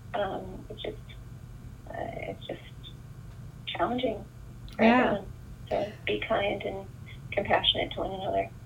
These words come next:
Speaker 2: Well, thanks, Jess. E-, you and Eric have both created a really nice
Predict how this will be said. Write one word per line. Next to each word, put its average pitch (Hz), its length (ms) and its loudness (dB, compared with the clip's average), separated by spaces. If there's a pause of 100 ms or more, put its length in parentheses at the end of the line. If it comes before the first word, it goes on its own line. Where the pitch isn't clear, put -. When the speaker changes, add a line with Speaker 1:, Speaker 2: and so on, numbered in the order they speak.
(540)
Speaker 2:
Well, 262 280 12
thanks, 302 380 12
Jess. 226 380 12
E-, 202 220 12
you 233 220 12
and 226 100 12
Eric 214 340 12
have 220 220 12
both 214 360 12
created 190 500 12
a 185 60 10
really 196 280 12
nice 190 440 8